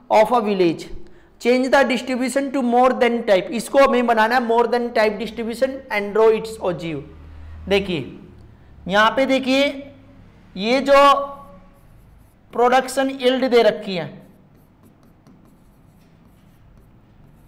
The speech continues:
production yield जो है फिफ्टी से फिफ्टी फ़ाइव, फिफ्टी फ़ाइव से सिक्सटी, सिक्सटी से सिक्सटी फ़ाइव,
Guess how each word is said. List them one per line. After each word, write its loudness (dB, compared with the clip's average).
production 0
yield -2
जो 4
है 6
फिफ्टी -4
से 4
फिफ्टी -4
फ़ाइव, 0
फिफ्टी -4
फ़ाइव 2
से -2
सिक्सटी, -6
सिक्सटी -6
से 0
सिक्सटी -6
फ़ाइव, -2